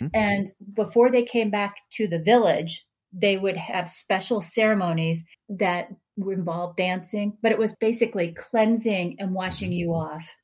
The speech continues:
Speaker 2: and recognize that as a step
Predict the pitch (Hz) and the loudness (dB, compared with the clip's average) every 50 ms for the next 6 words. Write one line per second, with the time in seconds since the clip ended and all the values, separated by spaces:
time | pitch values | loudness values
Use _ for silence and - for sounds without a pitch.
0 | _ _ - 214 202 190 185 185 180 175 165 165 - _ _ _ _ 208 208 208 | _ _ -2 0 0 0 0 0 -2 -4 -4 -8 -12 _ _ _ _ 2 2 2
1 | 214 220 240 226 214 202 180 175 175 165 180 180 170 175 170 170 160 165 - - | 4 4 2 0 2 2 2 2 2 2 2 2 2 2 0 -2 -2 -4 -4 -4
2 | - - 214 196 185 165 - | -2 0 0 0 0 0 -2